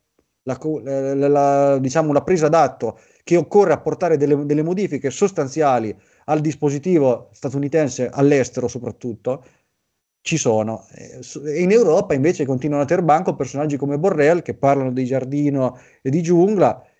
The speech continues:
in una fase in cui l'Europa è co-, è la canna del gas e deve andare in giro per il mondo a mendicare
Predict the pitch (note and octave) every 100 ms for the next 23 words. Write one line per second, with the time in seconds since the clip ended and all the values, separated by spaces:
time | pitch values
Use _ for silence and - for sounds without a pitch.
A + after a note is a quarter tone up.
0 | _ _ - D3 D#3+ D#3+ D3 D3 D#3 F3+
1 | D3 D#3 C3+ B2 B2+ C#3 C3+ C#3+ C#3+ F3
2 | C3+ D3+ D3+ B2 C3 C3 C3 C3+ C3+ D3+
3 | C3+ C3 C#3 C3 D#3+ E3 D3 C#3 B2 B2+
4 | C3 C3 B2 A#2 A2+ -